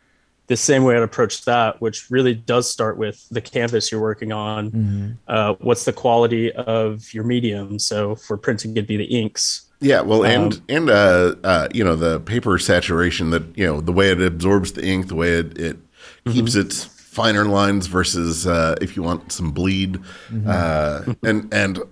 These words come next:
Speaker 3: I mean, you're right, like, printing is very much, uh, an art. You know, it, as long as you're not just trying to hit the Xerox machine and be like, "And go."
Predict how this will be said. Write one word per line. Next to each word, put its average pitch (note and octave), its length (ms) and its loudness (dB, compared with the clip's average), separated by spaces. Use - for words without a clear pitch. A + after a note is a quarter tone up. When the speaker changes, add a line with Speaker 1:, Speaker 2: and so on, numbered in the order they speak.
Speaker 3:
I A2+ 100 2
mean, G#2 160 4
you're F2 140 0
right, A2 280 2
like, F#2+ 320 0
printing D#3+ 360 0
is F2+ 160 2
very G2+ 280 2
much, F#2+ 380 -2
uh, E2 460 0
an A2 340 0
art. - 460 0
You A2 100 -4
know, F2+ 140 2
it, G#2+ 220 0
as A#2 160 2
long B2+ 140 4
as G#2+ 120 2
you're G#2 100 2
not G2+ 180 2
just F#2 200 -4
trying G2+ 200 0
to F2+ 60 2
hit F#2 220 -4
the E2+ 220 2
Xerox E2 480 -2
machine E2+ 300 -4
and D#2 160 -4
be D#2+ 80 -2
like, D#2 420 -4
"And C3 360 -4
go." A#2 460 2